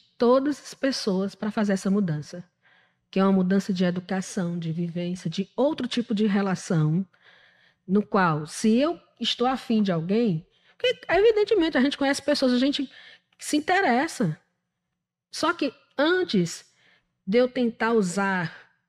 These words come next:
flerte, sei lá o que é que, que esse negócio de paca era uma coisa complicada, eu dou a chance da outra pessoa expressar se ela tá interessada ou se ele está interessado. Então, isso é um outro funcionamento, um outro aprendizado, né?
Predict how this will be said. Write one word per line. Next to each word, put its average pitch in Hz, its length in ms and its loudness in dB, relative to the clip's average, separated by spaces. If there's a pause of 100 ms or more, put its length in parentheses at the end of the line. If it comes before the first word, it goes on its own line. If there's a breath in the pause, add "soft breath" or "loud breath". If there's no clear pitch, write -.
(460)
flerte, 202 880 0
sei 214 240 0
lá 202 200 0
o 202 40 -2
que 185 120 -6
é 185 40 -4
que, 190 160 -10 (300 soft breath)
que - 80 -10
esse 208 100 -4
negócio 220 280 0
de - 40 -14
paca 208 200 -4
era 214 80 0
uma 208 60 -2
coisa 202 160 -2
complicada, 202 640 -6 (500 loud breath)
eu 240 120 4
dou 240 140 2
a 302 120 2
chance 277 500 0
da 214 120 0
outra 240 200 0
pessoa 247 300 2
expressar 294 800 -2 (1000)
se - 200 -4
ela 320 180 2
tá 233 300 0
interessada 208 640 0
ou - 20 0
se - 160 -4
ele 208 140 -2
está 240 260 -4
interessado. 170 560 -6
Então, 214 160 2
isso 240 220 0
é 247 80 2
um 254 220 2
outro 330 460 2
funcionamento, 254 800 -2
um 185 80 2
outro 226 320 -2
aprendizado, 214 800 -2
né? 180 220 0